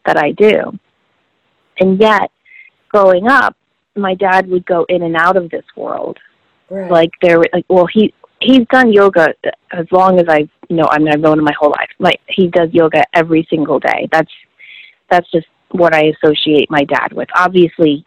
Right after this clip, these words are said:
Speaker 1: you know, he's almost eighty. He doesn't, or he is eighty now. He doesn't do it anymore. But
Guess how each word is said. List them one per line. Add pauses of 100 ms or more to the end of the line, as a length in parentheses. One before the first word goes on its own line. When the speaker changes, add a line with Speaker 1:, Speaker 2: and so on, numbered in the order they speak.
Speaker 1:
you
know,
he's
almost
eighty.
He
doesn't, (160)
or
he
is
eighty
now.
He
doesn't
do
it
anymore.
But